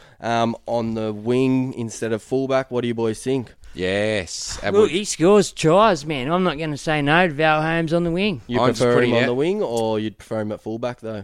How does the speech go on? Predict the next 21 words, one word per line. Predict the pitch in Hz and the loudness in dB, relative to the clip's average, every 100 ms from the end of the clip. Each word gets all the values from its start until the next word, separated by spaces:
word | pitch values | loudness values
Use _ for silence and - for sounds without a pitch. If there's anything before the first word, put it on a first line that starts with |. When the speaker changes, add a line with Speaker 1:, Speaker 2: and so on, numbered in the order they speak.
| - - | -10 -2
Speaker 3:
I | 139 | 0
don't, | 147 120 | 2 2
I | 143 | 0
don't | 127 | -2
give | 95 101 | -4 -6
a | |
rat's | 104 113 - | -4 -4 -2
ass | 127 131 | -4 0
about | 120 110 | 0 0
where | 113 104 | 0 -2
I | |
prefer. | 104 95 120 131 | -4 -6 -2 0
I | 120 | -2
care | - 127 | -2 -2
about | 107 104 | 0 -2
where | 104 98 | -2 -4
he's | 92 | -4
named, | 98 117 120 92 | -4 -4 -4 -8
and | 90 | -10
Drinkwater | 104 123 135 104 101 95 92 | -6 -6 -6 -6 -4 -2 -4
named | 95 95 98 95 | -4 -6 -6 -8